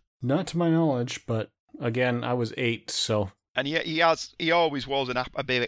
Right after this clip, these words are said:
Speaker 2: Apple Mac user, an early adopter, so maybe there was a, an art package that let him do that, I don't know.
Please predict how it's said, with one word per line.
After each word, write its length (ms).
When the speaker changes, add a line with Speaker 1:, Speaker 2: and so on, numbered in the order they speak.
Speaker 2:
Apple 280
Mac 340
user, 520
an 160
early 380
adopter, 540
so 120
maybe 380
there 140
was 200
a, 220
an 100
art 280
package 400
that 160
let 140
him 120
do 200
that, 180
I 100
don't 240
know. 160